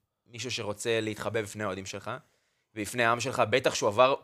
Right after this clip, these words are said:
משהו כל כך קשה כמו השביעי באוקטובר. ודבר שני, אה,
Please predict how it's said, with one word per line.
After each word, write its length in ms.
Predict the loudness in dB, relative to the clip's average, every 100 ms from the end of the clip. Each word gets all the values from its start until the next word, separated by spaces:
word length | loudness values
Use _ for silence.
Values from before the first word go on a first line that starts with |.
| _ -2
משהו 360 | 0 0 0
כל 160 | 4 4
כך 140 | 4 -2
קשה 260 | -2 -2
כמו 200 | 0 -2
השביעי 200 | 0 -2
באוקטובר. 480 | -2 -2 -2 0 -2 -6 _ _ _ _ _ _ _ -2
ודבר 280 | 4 6 4
שני, 440 | 2 2 0 -2 -8 _ _ _ _
אה, 40 | _